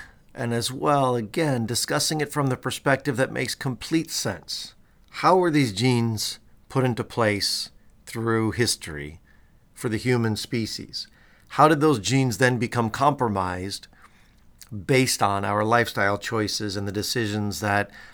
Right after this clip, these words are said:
are happening as a society? And therefore, how do we go back upstream to make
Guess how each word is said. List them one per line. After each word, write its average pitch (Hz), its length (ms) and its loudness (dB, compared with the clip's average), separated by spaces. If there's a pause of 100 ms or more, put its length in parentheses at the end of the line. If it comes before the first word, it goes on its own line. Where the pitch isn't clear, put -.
are 101 100 -2
happening 113 480 2
as 98 160 -2
a 107 60 -2
society? 131 760 0 (760)
And 123 160 0
therefore, 139 340 4
how 156 240 4
do 165 100 4
we 143 200 2
go 135 500 4 (100)
back 135 400 6
upstream 104 1000 -2 (380)
to 139 140 0
make 139 440 4